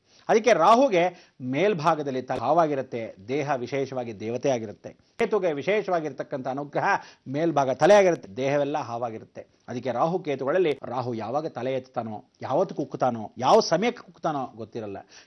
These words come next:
ಕೇತು ಬಾಡಿಸ್ತಾ ಇರ್ತಾನೆ, ತೋರಿಸ್ತಾ ಇರ್ತಾನೆ, ಬಿಸ್ಕೆಟ್ ಹಾಕ್ತಾ ಇರ್ತಾನೆ, "ಈಗೋ ಈಗೋ" ಅಂತ ಎಳ್ಕೊಂಡು ಹೋಗ್ತಾನೇ ಇರ್ತಾನೆ. ಅದಕ್ಕೆ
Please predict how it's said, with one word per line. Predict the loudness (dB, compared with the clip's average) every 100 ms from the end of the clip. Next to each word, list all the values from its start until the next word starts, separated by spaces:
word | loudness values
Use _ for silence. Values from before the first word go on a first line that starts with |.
| 4
ಕೇತು | 6 8 6
ಬಾಡಿಸ್ತಾ | 4 2 2 2
ಇರ್ತಾನೆ, | 2 0 -4 -8 2
ತೋರಿಸ್ತಾ | 4 4 6 6
ಇರ್ತಾನೆ, | 6 2 -2 -2
ಬಿಸ್ಕೆಟ್ | -2 2 4
ಹಾಕ್ತಾ | 2 4 4
ಇರ್ತಾನೆ, | 4 0 2
"ಈಗೋ | 6 8 10
ಈಗೋ" | 8 6 8
ಅಂತ | 8 6 4 4 0 _
ಎಳ್ಕೊಂಡು | -8 -6 -6 -6
ಹೋಗ್ತಾನೇ | -6 -6 -6 -8 -8 -8
ಇರ್ತಾನೆ. | -8 -8 -12 -12
ಅದಕ್ಕೆ | -8 0 4 4 2